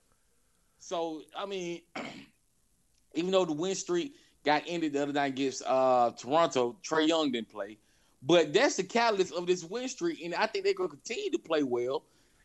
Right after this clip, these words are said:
Um, and they're gonna move up in the rankings. Now, I, I don't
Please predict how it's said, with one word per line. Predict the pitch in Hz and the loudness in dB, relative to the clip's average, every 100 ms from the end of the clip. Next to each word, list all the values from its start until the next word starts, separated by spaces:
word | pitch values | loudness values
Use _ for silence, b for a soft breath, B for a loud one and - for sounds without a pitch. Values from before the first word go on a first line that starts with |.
| _ | _
Um, | 156 156 151 143 139 131 123 120 104 92 - | 2 6 6 6 4 4 2 0 -4 -12 -8
and | 151 156 | -2 0
they're | 170 | 2
gonna | 165 165 | 0 2
move | 190 185 | 2 4
up | 180 175 | 2 2
in | |
the | 160 | -2
rankings. | 175 247 180 151 | -2 -2 -2 -2
Now, | 190 | 0
I, | 240 285 - | 2 2 2
I | 240 277 | 2 4
don't | 269 220 | 2 0